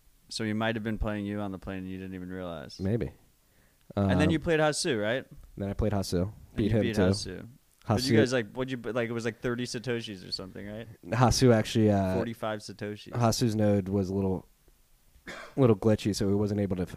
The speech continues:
Speaker 2: uh, fund his, uh, account in time, so he wasn't able to accept my four hundred seventy-five Satoshi wager. But I would have won that too. So I'm two and oh in Koala Chess. Maybe
Speaker 1: We should play.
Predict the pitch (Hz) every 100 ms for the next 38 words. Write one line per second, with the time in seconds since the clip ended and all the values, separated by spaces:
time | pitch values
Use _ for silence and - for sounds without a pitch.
0 | - 92 - 107 95 101 95 87 90 85
1 | - 92 - 95 69 85 85 85 - 73
2 | 82 95 95 90 90 87 85 80 - 78
3 | - 78 - - 80 78 - - 69 -
4 | 71 69 - - _ - - 69 - -
5 | 64 62 - - 104 92 - 98 101 87
6 | 82 82 80 76 - 65 71 98 101 -
7 | 135 110 95 87 82 82 _ _ - 104
8 | 80 85 - 101 87 82 - - - -
9 | 101 104 120 117 107 98 90 - 120 127
10 | 117 135 110